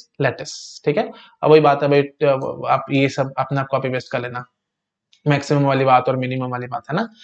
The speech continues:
Greatest lower bound, greatest lower bound will be minimum और least upper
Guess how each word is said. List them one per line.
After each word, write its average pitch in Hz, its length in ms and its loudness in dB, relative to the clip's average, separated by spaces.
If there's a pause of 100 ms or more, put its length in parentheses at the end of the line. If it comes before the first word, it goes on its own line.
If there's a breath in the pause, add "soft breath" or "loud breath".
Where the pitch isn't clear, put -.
(180 soft breath)
Greatest 147 480 4
lower 147 300 8
bound, 127 260 2 (140)
greatest 143 300 0
lower 147 220 6
bound 143 260 4
will 135 180 2
be 170 100 6 (160)
minimum 139 340 -2 (100)
और 131 200 2
least 147 260 4
upper 135 180 -2